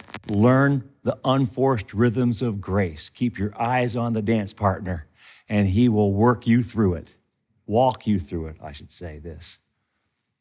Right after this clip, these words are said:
Karis, you can come up and play if you want. You know, um,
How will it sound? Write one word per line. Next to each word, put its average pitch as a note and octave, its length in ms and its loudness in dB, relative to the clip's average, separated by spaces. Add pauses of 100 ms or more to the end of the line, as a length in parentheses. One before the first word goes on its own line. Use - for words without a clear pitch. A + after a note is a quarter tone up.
(1080)
Karis, A2+ 260 2
you - 80 -4
can G2 100 -8
come G2+ 160 -2
up G#2+ 120 -4
and F#2 120 0
play G#2+ 240 2
if G2+ 140 -2
you F#2+ 100 0
want. F#2+ 240 -2 (320)
You A#2 120 6
know, B2 340 4
um, G2 400 0